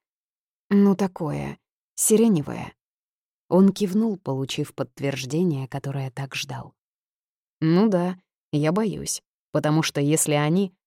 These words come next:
он кивнул на спешащих охранников, "меня сейчас поймают, мы больше никогда не увидимся". Катя молча смотрела на него, пытаясь решить, хорошо это или плохо.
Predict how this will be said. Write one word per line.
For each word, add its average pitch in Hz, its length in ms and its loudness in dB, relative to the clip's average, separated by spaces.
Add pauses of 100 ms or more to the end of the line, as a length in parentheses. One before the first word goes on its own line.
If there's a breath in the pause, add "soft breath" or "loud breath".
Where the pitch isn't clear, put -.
(260)
он 143 180 -2
кивнул 147 480 0
на 143 120 2
спешащих - 640 -6
охранников, 139 720 -10 (320)
"меня 170 260 4
сейчас 160 460 -4
поймают, 170 640 -4 (280)
мы 160 160 2
больше 175 320 2
никогда 175 380 2
не 214 140 2
увидимся". 220 640 -4 (1400)
Катя 180 320 0
молча 156 420 2
смотрела 165 560 -2
на 160 100 0
него, 147 280 -2
пытаясь 180 540 -6
решить, 147 480 -4
хорошо 143 460 -4
это 185 200 -4
или 160 200 -4
плохо. - 500 -10